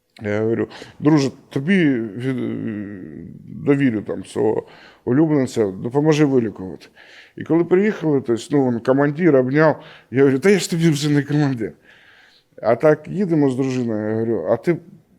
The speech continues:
е, подумай, а скільки офіцерів зможуть отак от з солдатами вітатися? Отак от, щоб, ну,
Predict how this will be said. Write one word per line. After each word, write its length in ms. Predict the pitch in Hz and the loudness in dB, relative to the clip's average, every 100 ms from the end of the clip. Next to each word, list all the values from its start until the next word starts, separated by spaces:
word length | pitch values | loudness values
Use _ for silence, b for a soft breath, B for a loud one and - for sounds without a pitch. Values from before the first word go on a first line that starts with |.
| - 104 | -18 -6
е, 400 | 104 110 107 101 - - - _ - - - _ _ | -2 0 2 0 -6 -16 -20 _ -20 -20 -20 _ _
подумай, 460 | - 139 151 123 113 - | -6 -2 0 0 -2 -4
а 100 | 131 | -4
скільки 600 | - - 180 196 175 123 | -4 -8 -4 -4 -4 -6
офіцерів 720 | 87 113 131 - 208 - 233 - _ b b b - | -4 -4 -4 2 2 4 -2 -6 _ b b b -12
зможуть 480 | 110 131 135 117 117 | -6 -2 -2 -2 -6
отак 360 | 120 143 139 | -2 0 0
от 120 | 117 113 | -2 -2
з 40 | |
солдатами 540 | 113 120 139 120 113 | -4 0 0 -2 -6
вітатися? 480 | 107 104 95 85 - _ _ _ _ _ _ _ _ _ _ _ _ _ _ _ _ _ | -6 -4 -4 -6 -10 _ _ _ _ _ _ _ _ _ _ _ _ _ _ _ _ _
Отак 400 | - 117 139 139 | -4 0 2 0
от, 100 | 107 | -2
щоб, 260 | - - 110 | -4 -4 -4
ну, 240 | 147 131 | -2 -2